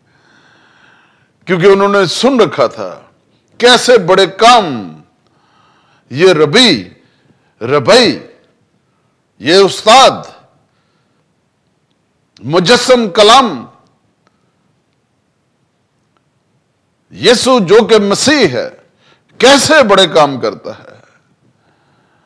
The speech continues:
उन्होंने कहा, "हम दूर ही से खड़े होकर जनाब की मिन्नत कर लेंगे।" और मैं आपको बताऊं, मेरी बात गौर से सुने, हो सकता है आप ऐसा सोचते हो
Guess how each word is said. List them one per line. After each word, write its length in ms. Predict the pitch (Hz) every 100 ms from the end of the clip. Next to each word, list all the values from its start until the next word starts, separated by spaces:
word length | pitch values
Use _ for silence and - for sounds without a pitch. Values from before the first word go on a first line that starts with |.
| _ _ _ -
उन्होंने 240 | 131 185
कहा, 160 | 190 214
"हम 160 | 202 185
दूर 300 | 147 254 233
ही 180 | 233
से 160 | 165 202
खड़े 280 | 143 196 214
होकर 640 | 151 170 139 143 107 - _ _ _ _ _ _ _ _ _ 123
जनाब 520 | 117 165 180 202 180
की 100 | 190
मिन्नत 440 | 165 175 185 160 -
कर 140 | 113
लेंगे।" 440 | 104 87 76 - - _ _ _ _ _ _ _ _ _ _ _ _ _
और 120 | 104
मैं 140 | 127 165
आपको 260 | 165 185
बताऊं, 420 | 170 175 185 185 175 _ _ _ _ _ _ _ _ _ _ _ _
मेरी 120 | 139
बात 180 | 165 196
गौर 260 | 190 220 180
से 160 | 151
सुने, 240 | 117 98 82 76 _ _ -
हो 120 | 254
सकता 380 | - 226 196 190
है 420 | 131 113 95 _ _ _ _ _ _ -
आप 300 | 226 311 294
ऐसा 280 | 233 180 190
सोचते 460 | - 170 170 131 135
हो 280 | 98 85